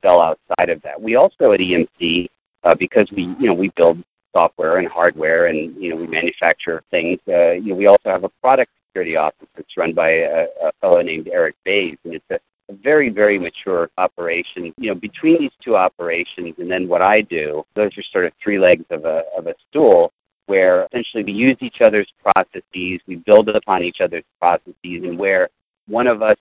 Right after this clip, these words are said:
is, let's say, ahead of the game, we'll test something out, and if, if the other two can benefit from what one of the others is doing, so be it. And it's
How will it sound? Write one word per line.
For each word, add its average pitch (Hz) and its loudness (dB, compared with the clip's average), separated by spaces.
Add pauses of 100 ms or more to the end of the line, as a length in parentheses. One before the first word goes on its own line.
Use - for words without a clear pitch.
is, 92 -12
let's 95 -2 (100)
say, 90 0 (220)
ahead 127 2
of 107 4
the 92 -10
game, 82 -6 (340)
we'll 110 4 (120)
test 113 4 (240)
something 90 -4
out, 90 2 (100)
and 92 -8
if, 87 -6 (100)
if 110 -10 (140)
the 98 4
other 120 4 (140)
two 98 -8
can 87 -14
benefit 101 -2 (100)
from 87 -6
what 87 -2 (380)
one 101 0
of 87 0
the 95 -4
others 87 0
is 78 -16 (100)
doing, 98 0 (160)
so 87 0
be 87 -8
it. 73 -6 (440)
And 110 -4
it's 104 -6